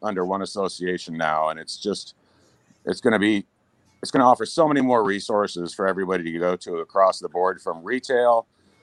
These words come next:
to distribution, um, into manufacturing and being able to grow,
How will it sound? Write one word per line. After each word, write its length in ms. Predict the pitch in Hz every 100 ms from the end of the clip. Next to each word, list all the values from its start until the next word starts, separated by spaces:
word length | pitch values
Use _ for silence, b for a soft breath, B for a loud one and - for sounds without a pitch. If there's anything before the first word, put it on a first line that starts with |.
| _ -
to 100 | 82
distribution, 1000 | 98 - 85 117 123 - 127 120 120 - _ _ _ _
um, 300 | 80 82 80 90
into 360 | 104 110 101
manufacturing 1000 | 90 87 85 - 110 113 - 117 110 104
and 360 | 87 85 80 78
being 180 | 101 95
able 200 | 95 95
to 280 | - 87 82 73
grow, 400 | 104 104 107